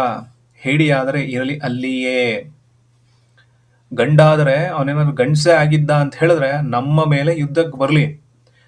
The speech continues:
ಅವನ ಕೈಯಲ್ಲಿ ಆಗಲ್ವಾ, ಅವ್ನು ಗಂಡಸಲ್ವಾ ಅಥವಾ ಅವನು ಹೇಡಿನ ಆಗೋದ್ರೆ ಅವನು ಅಲ್ಲೇ ಇರ್ಲಿ. ಅಂದ್ರೆ ಒಬ್ಬ ವ್ಯಕ್ತಿ ಇನ್ನೊಬ್ಬ ವ್ಯಕ್ತಿಯನ್ನ ಯುದ್ಧಕ್ಕೆ ಆಹ್ವಾನಿಸ್ತಾ ಇರ್ತಕ್ಕಂತಹ ರೀತಿ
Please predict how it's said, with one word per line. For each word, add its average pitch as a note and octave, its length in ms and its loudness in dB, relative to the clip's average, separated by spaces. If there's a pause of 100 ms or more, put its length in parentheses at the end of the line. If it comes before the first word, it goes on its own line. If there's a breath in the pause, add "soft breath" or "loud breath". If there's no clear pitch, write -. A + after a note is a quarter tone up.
(160)
ಅವನ C#3 220 0
ಕೈಯಲ್ಲಿ D3+ 280 4
ಆಗಲ್ವಾ, C#3+ 300 2
ಅವ್ನು C3+ 160 -2
ಗಂಡಸಲ್ವಾ C#3+ 500 -2
ಅಥವಾ C#3 180 -2
ಅವನು C3 180 -6
ಹೇಡಿನ C#3+ 440 -2 (420)
ಆಗೋದ್ರೆ C3+ 380 -2
ಅವನು D3+ 140 -4
ಅಲ್ಲೇ A#2 220 -4
ಇರ್ಲಿ. A#2+ 480 -6
ಅಂದ್ರೆ B2+ 320 -4 (640 loud breath)
ಒಬ್ಬ B2 260 -2
ವ್ಯಕ್ತಿ D#3 600 0
ಇನ್ನೊಬ್ಬ D#3 580 0
ವ್ಯಕ್ತಿಯನ್ನ C#3 920 -2 (300)
ಯುದ್ಧಕ್ಕೆ C#3+ 600 -6
ಆಹ್ವಾನಿಸ್ತಾ C3+ 880 -2
ಇರ್ತಕ್ಕಂತಹ B2+ 640 -6
ರೀತಿ D3 340 0